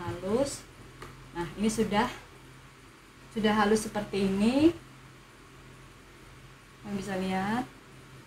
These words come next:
Pokoknya agak sedikit kasar aja ya. Jangan lupa juga sediakan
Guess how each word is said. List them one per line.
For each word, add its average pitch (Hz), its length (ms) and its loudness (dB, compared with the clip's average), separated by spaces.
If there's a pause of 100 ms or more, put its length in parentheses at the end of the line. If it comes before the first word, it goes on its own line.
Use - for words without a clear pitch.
(1120)
Pokoknya 226 320 2
agak 214 160 -4
sedikit 196 320 -10
kasar 185 480 -6
aja 170 400 -4
ya. 202 400 -2
Jangan 180 480 -4
lupa 180 320 -8
juga 175 320 -10
sediakan 180 560 -8